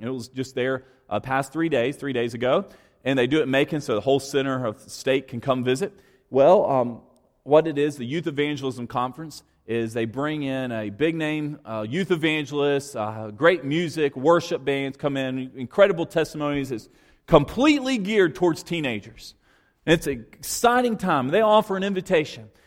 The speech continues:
And I was, uh, I was wa-, following up. We used to always have a group go down there to that, just like we're going in a couple of weeks down in Pigeon Forge. And I was reading the reports last night, 'cause it wrapped up yesterday. Seven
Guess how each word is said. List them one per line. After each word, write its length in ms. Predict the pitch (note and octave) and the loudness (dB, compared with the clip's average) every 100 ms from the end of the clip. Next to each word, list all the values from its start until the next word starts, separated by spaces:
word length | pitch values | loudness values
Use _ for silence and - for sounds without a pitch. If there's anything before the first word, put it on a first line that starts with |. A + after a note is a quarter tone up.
| _ - | _ -6
And 100 | D#3 | 0
I 140 | G#3 | 4
was, 180 | G3 D#3 | 2 2
uh, 260 | D#3 C#3+ - - | 0 0 -4 -6
I 140 | D#3 | 0
was 180 | D#3+ C3+ | 0 -2
wa-, 460 | D3 C#3 C#3+ E3+ D#3+ | -12 -14 0 4 4
following 520 | - G3 G#3+ G#3+ F3 | 6 8 8 6 2
up. 260 | D#3 D#3 - _ - | 2 0 -6 _ -4
We 100 | F#3 | -4
used 120 | F#3 | 2
to 60 | F3 | 6
always 140 | F3 | 6
have 160 | F3+ E3 | 4 0
a 60 | |
group 260 | D3 F3 D#3 | 4 4 6
go 140 | E3 | 4
down 200 | D#3+ D#3 | 4 2
there 160 | D3+ C#3+ | 2 0
to 180 | D3 D3+ | 0 2
that, 280 | B2 A2 - _ _ _ _ _ - | 2 -2 -8 _ _ _ _ _ -12
just 180 | D3 | -4
like 140 | D#3 D3+ | 0 0
we're 140 | D#3 | 0
going 200 | D3+ D3+ | 0 0
in 60 | D3 | -2
a 20 | |
couple 300 | C3 E3 D3 | -2 -2 -2
of 60 | C#3 | -4
weeks 220 | C#3+ - | -4 -4
down 280 | C3+ C3 A#2+ | -2 -2 -4
in 60 | |
Pigeon 320 | A#2+ D3+ B2+ | -6 -6 -6
Forge. 440 | A#2+ A#2+ G#2+ G#2 - _ _ _ _ _ _ _ _ _ _ _ _ - | -4 -2 -2 -6 -12 _ _ _ _ _ _ _ _ _ _ _ _ -6
And 80 | D3+ | -2
I 120 | F3+ | 0
was 120 | D3 | 0
reading 360 | D#3 F3+ A#3 A3 | 4 4 4 6
the 80 | |
reports 560 | G#3 G3+ F#3 F3+ D3+ - | 4 6 4 4 2 -4
last 420 | C#3 C#3 C#3 - | 2 2 2 -2
night, 340 | C#3+ A2+ G#2 - | -2 -2 -4 -6
'cause 140 | B2 | -4
it 80 | C#3+ | 0
wrapped 400 | C#3+ F#3 G3 F#3 | 6 6 6 4
up 180 | D#3 D#3+ | 0 2
yesterday. 540 | C3+ - A#2+ G#2+ F#2 G2 _ _ _ _ _ | 0 0 -4 -4 -4 -14 _ _ _ _ _
Seven 880 | - - - A3+ B3 A3 B3+ A#3 | -12 -10 4 8 8 6 0 0